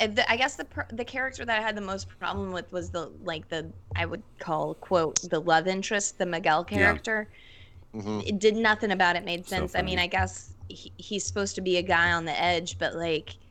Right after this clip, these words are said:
Speaker 1: the way that he talked and what he had to say and how he delivered it, I,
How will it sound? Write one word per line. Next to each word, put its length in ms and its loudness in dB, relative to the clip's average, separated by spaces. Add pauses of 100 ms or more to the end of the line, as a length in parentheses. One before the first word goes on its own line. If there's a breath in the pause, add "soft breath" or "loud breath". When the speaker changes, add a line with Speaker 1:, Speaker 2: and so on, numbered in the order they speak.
(760 soft breath)
Speaker 1:
the 100 4
way 260 6
that 160 0
he 520 -2 (100)
talked 560 2
and 160 -2
what 180 4
he 460 -2
had 260 2
to 80 -2
say 540 2
and 140 -2
how 180 2
he 140 2
delivered 460 -2
it, 220 4
I, 200 -4